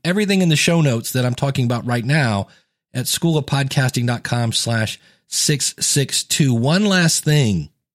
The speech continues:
here is many of the people that I help podcast, not all of them, is some of them are in their forties, maybe mid forties even, maybe fifties.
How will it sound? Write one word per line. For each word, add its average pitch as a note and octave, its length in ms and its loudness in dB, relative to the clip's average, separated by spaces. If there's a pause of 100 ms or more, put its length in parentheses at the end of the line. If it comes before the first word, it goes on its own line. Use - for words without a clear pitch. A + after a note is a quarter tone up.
(800)
here F2 420 -2 (1040)
is G2+ 560 -2 (1000)
many F3+ 300 2
of A3+ 60 0
the F3+ 60 2
people D3+ 320 2
that C3+ 120 0
I B2+ 80 2
help A#2+ 240 0
podcast, G#2 600 -4
not G#3 160 -2
all C#3 200 0
of G2+ 60 -2
them, G#2 220 0 (1500)
is D3 500 0 (360)
some G3 200 0
of A#3+ 80 0
them F#3 160 4
are C#3 400 2 (680)
in D#3+ 120 2
their D3+ 120 2
forties, D3 720 -2 (1120)
maybe C#3 300 2
mid D#3+ 300 2
forties E2+ 440 -6
even, G2+ 240 -2
maybe B3 300 0
fifties. - 920 -4